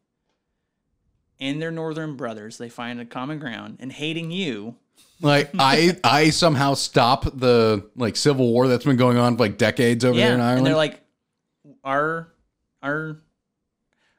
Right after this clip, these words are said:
Speaker 1: our peace treaty is kill Andy."
Speaker 2: Then you know what? I did something with my life.
Speaker 1: Yeah, there you go. You inspired people.
Speaker 2: Yeah.
Speaker 1: <laughs>
Speaker 2: That's really all I care about.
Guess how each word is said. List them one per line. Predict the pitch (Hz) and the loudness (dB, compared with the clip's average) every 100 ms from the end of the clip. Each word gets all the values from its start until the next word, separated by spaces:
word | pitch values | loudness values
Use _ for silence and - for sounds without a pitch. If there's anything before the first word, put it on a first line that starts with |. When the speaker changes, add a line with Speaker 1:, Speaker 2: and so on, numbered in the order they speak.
| - | -12
Speaker 1:
our | 139 | -12
peace | - 190 190 | -8 -8 -8
treaty | - 147 131 123 | -8 -8 -8 -8
is | 120 120 | -10 -12
kill | - 139 | -10 -10
Andy." | 120 117 - - _ _ _ _ - - 57 60 - - _ _ _ _ _ _ _ _ | -10 -14 -18 -20 _ _ _ _ -4 0 2 2 0 -8 _ _ _ _ _ _ _ _
Speaker 2:
Then | 110 110 | 0 2
you | 110 | 4
know | 117 | 4
what? | 120 | 4
I | 110 | 2
did | 101 113 104 | 2 2 2
something | 104 98 | -2 -2
with | 92 85 | -2 -2
my | 90 | -4
life. | 82 76 71 - _ _ _ | -4 -6 -8 -16 _ _ _
Speaker 1:
Yeah, | 359 | -8
there | 294 277 | -6 -4
you | 226 | -4
go. | 185 247 233 _ _ 185 | -6 -8 -14 _ _ -12
You | 214 | -6
inspired | 233 - 247 247 196 151 | -6 -4 -4 -4 -6 -6
people. | 220 151 139 - | -8 -8 -10 0
Speaker 2:
Yeah. | 135 120 95 190 233 233 | 4 4 2 -2 -2 -2
Speaker 1:
<laughs> | - - | -4 0
Speaker 2:
That's | 175 202 277 | 2 4 4
really | 175 175 147 | 6 6 6
all | 139 127 | 6 6
I | 120 | 4
care | 110 113 95 | 4 2 2
about. | 90 87 80 | 2 0 0